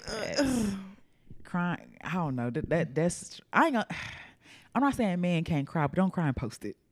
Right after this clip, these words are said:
Speaker 2: I don't, I don't, I
Speaker 1: Don't
Speaker 2: don't like,
Speaker 1: record yourself
Speaker 2: I don't like
Speaker 1: crying.
Speaker 2: nobody doing that shit, honestly.
Speaker 1: Recording yourself crying is actually very
Speaker 2: 'Cause
Speaker 1: nasty
Speaker 2: I mean, you
Speaker 1: behavior.
Speaker 2: <laughs> Now, I have had moments where I've cried on camera, but I was, I,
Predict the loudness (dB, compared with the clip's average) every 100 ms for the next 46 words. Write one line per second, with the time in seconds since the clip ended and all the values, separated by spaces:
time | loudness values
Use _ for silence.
0 | _ _ 6 6 8 6 6 6 8 10
1 | 10 12 10 10 8 8 0 6 10 10
2 | 10 10 10 8 6 4 2 0 2 6
3 | 6 10 12 12 8 6 4 4 4 4
4 | 4 2 2 2 0 -2 0 0 6 8
5 | 10 10 10 10 10 2 -8 -10 -16 -20
6 | -20 -18 -16 -14 -16 -18 -20 -20 _ _
7 | _ _ _ -18 -16 -16 -18 -20 _ 4
8 | 6 10 8 6 6 8 8 6 6 8
9 | 8 6 4 6 6 4 4 2 4 6
10 | 6 6 4 4 4 4